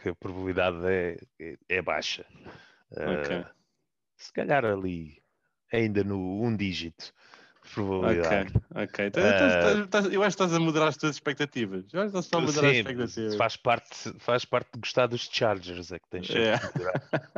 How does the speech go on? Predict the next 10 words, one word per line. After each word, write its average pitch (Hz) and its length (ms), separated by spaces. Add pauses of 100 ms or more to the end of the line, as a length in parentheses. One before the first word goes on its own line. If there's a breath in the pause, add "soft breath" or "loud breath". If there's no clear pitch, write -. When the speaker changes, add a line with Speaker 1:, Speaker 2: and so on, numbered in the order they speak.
(360)
Speaker 2:
<laughs> - 500
Speaker 1:
as 113 100
Speaker 2:
Sem 135 100
Speaker 1:
tuas 120 180
Speaker 2:
dúvida. - 0
Speaker 1:
expectativas. 107 880 (360 loud breath)
Speaker 2:
É. 107 560
Speaker 1:
Ahm, 95 340 (800 loud breath)
mas 202 140
é, 120 340